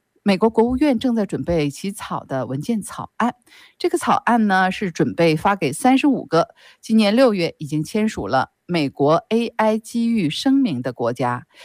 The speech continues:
要明确地警告这些国家，说如果同时你也要加入北京主导的竞争性A I合作框架，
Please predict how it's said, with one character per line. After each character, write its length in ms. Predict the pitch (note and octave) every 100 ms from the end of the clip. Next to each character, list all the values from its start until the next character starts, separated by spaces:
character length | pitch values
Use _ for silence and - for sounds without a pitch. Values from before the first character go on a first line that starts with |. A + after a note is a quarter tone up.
| - -
要 120 | A3
明 240 | F#3+ D#3+ G3
确 220 | C4+ A3+
地 100 | F3
警 220 | - A#2
告 220 | F3+ G3+
这 100 | E3
些 140 | C3+ B2+
国 200 | B2 A2
家， 380 | C3 B2+ C3 _ - - -
说 140 | F#3+
如 180 | F3 C4
果 160 | A3
同 260 | - - A#3+
时 460 | - E3 D3+ G#3+ - _ -
你 120 | G3+
也 160 | G#3
要 180 | - D#3+
加 220 | D#3 G3
入 160 | G3 F3+
北 260 | D3+ C3 A2+
京 240 | B3 D#4
主 200 | - E3+
导 180 | D#3+ -
的 180 | C3+ B2
竞 280 | - C4
争 180 | G#3 G3
性 260 | F#3+ G3+ B3+
A 240 | - E3 -
I 300 | F3 E3 E3
合 220 | - -
作 160 | B2+ C3+
框 280 | - F#3 D#3+
架， 280 | G3 F3